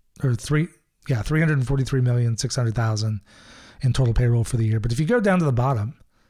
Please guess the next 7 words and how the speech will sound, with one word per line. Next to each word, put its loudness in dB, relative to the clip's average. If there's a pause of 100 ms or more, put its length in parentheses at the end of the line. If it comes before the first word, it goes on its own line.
(960)
the 4
Oakland 4
A's 0 (800)
had 2
a -2
payroll 4
of -2